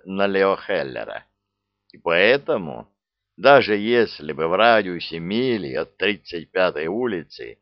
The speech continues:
не оказалось ни единого трипса, о выполнении для него какой-либо работы не стоило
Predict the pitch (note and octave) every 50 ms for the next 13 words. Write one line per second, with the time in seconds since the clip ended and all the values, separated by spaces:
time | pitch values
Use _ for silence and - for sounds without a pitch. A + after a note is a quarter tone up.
0 | _ _ _ _ _ _ _ _ _ F#2 G#2 A#2 B2+ B2+ A#2+ - C#3+ C#3+ A#2+ A2+
1 | A#2 F#2 E2 D2+ C#2+ C#2 - - F#2 G#2+ A#2+ C3 C3+ C3+ C#3 C3+ A#2 A2+ G2 E2
2 | C#2+ C2 C2 C2 C2+ C#2 - _ - - D3 F3 - - _ - - - - -
3 | C2 A#1+ - - _ _ _ _ _ _ _ _ _ _ _ _ _ - F#2+ G2+
4 | A2 G#2+ - A2 A2 A2+ A2+ A#2 A2+ A2 G#2+ G#2 G#2 G#2 F#2 E2+ G2 G2+ G2+ G2+
5 | G2+ F#2+ - F#2+ F2+ - F2+ F#2+ G2 G2 G#2 G2+ G2+ G#2+ A2 A2+ G#2+ A2+ A#2 A2
6 | - A2+ A#2 A2 G2+ G2+ G#2 G2+ - - - - G#2+ A2+ A2+ A2+ A2 G#2+ G#2+